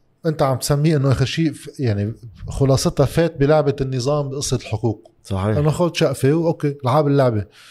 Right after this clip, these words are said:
Speaker 1: طيب، بس فيها تكون الإشكالية بمحل. إيه، إذا الأمريكان والفرنسوية أكيد مشكلتهم مع ميشيل عون وجبران باسيل إنه أكتر من مشكلتهم مع سعد الحريري، مش من وراء لا فساد ولا غيره، لأنه الكل
Speaker 2: طبعًا.
Speaker 1: يعني الكل شارك، وإذا بدنا نبلش بالحريري يمكن عنده أسبقية. طيب،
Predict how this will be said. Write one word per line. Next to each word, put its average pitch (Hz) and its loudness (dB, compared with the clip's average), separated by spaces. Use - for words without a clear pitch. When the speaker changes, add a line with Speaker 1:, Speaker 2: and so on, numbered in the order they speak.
Speaker 1:
طيب، 101 0
بس 101 -2
فيها 180 0
تكون 190 -2
الإشكالية 151 2
بمحل. 127 -2
إيه، 170 -2
إذا 135 0
الأمريكان 147 -2
والفرنسوية 160 0
أكيد 190 -6
مشكلتهم 165 -6
مع 135 -2
ميشيل 135 -2
عون 151 0
وجبران 131 -2
باسيل 135 -4
إنه 107 -14
أكتر 143 -2
من 127 -2
مشكلتهم 143 -4
مع 123 0
سعد 131 0
الحريري، 139 -2
مش 151 -6
من 151 -4
وراء 156 4
لا 143 4
فساد 160 0
ولا 156 2
غيره، 156 2
لأنه 107 -4
الكل 151 -2
Speaker 2:
طبعًا. 117 0
Speaker 1:
يعني 107 0
الكل 180 -2
شارك، 185 2
وإذا 147 0
بدنا 160 0
نبلش 180 0
بالحريري 160 0
يمكن 151 -4
عنده 147 0
أسبقية. 120 -2
طيب، 107 2